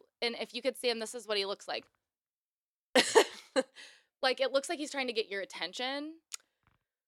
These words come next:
Speaker 2: Maybe I shouldn't have washed my windows for this. Then you wouldn't be able to see him.
Speaker 1: <laughs>
Speaker 2: I should just watch this
Speaker 1: There,
Speaker 2: one
Speaker 1: there,
Speaker 2: window
Speaker 1: yeah.
Speaker 2: pane.
Speaker 1: Move it so.
Speaker 2: No, I don't want you to stare at me.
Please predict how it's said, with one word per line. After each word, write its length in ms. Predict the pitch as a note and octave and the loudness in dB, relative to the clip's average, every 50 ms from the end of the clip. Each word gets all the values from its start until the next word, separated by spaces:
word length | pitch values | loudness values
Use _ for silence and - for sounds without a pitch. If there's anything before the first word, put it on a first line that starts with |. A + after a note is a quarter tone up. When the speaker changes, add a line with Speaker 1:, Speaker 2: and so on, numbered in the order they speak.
| _ _ _ _ _ _ - - - - _ _ - | _ _ _ _ _ _ -20 -20 -20 -20 _ _ -8
Speaker 2:
Maybe 220 | D#3+ D3 D#3 D#3 | -4 0 0 0
I 40 | D3+ | 0
shouldn't 220 | D3 - D3+ D3 C#3 | 0 -2 -6 -6 -6
have 100 | C3 C3+ | -8 -6
washed 240 | B2+ B2+ B2+ - | -8 -10 -8 -8
my 120 | C3+ B2 A#2+ | -8 -8 -8
windows 340 | A#2+ B2 B2 B2 A#2+ - - | -8 -10 -10 -10 -12 -12 -14
for 100 | - A#2+ | -14 -14
this. 400 | A#2+ B2 B2 - - - - - _ _ _ - | -14 -14 -16 -16 -18 -20 -20 -20 _ _ _ -8
Then 100 | B2+ B2+ | -8 -6
you 80 | B2 | -4
wouldn't 220 | A#2+ B2+ C3 B2 - | -4 -6 -6 -6 -8
be 40 | |
able 140 | B2 A#2+ B2 | -8 -6 -8
to 60 | B2 - | -10 -10
see 120 | - - A#2+ | -10 -4 2
him. 80 | - | 4
Speaker 1:
<laughs> 760 | - - - E4+ F4 - - E4 C4+ - - - C#4 - - | 4 4 4 2 0 2 0 -4 -6 -6 -10 -12 -12 -8 -6
Speaker 2:
I 60 | - D3+ | -6 -6
should 160 | - D#3 D#3 | -4 -4 -2
just 160 | E3 D#3+ - | -2 -2 2
watch 220 | D#3+ D3+ D3+ - - - | 2 2 2 2 -2 2
this 120 | - B3 B3 | 4 4 6
Speaker 1:
There, 180 | A#3+ A3+ G3 | 6 4 4
Speaker 2:
one 100 | F3+ C#3 | 4 4
Speaker 1:
there, 120 | A3+ A3+ G3+ | 6 4 4
Speaker 2:
window 180 | F3+ E3 E3 | 4 2 2
Speaker 1:
yeah. 320 | F#3 E3+ A#2 G#2+ A#2 G#2+ G#2+ - | 2 2 2 0 -2 -2 -4 -6
Speaker 2:
pane. 100 | - G#3 | -10 -6
Speaker 1:
Move 160 | G#3+ G#3+ G#3+ G3+ | -6 -4 -2 -2
it 160 | G#3+ - - | -4 -4 -4
so. 480 | - G3 F3 D#3+ D#3 C#3 C3 C#3 E3 F3 _ _ _ _ | -4 -4 -4 -2 -4 -6 -8 -10 -12 -14 _ _ _ _
Speaker 2:
No, 220 | A3+ A3+ G3+ D#3+ - | -12 -10 -10 -10 -10
I 60 | - - - C#4 D#4+ | -10 -14 -14 -14 -14
don't 100 | - C#4 | -10 -10
want 160 | C4 - - - _ - | -10 -10 -10 -16 _ -20
you 100 | F#3+ F#3 | -20 -18
to 60 | E3 | -16
stare 300 | - - B3+ A#3 G#3 E3+ | -6 -2 0 0 0 0
at 80 | C3 F3+ | -2 -4
me. 260 | G#3+ B3 C4+ A#3 | -6 -8 -10 -12